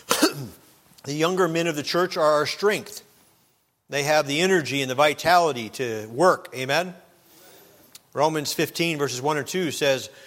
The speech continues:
"When they that are strong ought to bear the infirmities of the weak,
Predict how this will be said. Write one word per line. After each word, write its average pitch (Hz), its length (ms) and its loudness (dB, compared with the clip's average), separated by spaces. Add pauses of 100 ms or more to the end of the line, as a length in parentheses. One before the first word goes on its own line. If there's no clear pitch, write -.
(160)
"When 196 480 0
they 185 400 2
that 190 180 4
are 160 140 2
strong 180 600 2
ought 160 300 2
to 160 100 -4
bear 190 340 2
the 175 160 -2
infirmities 165 560 -2
of 143 80 -6
the 143 80 -4
weak, 160 460 -6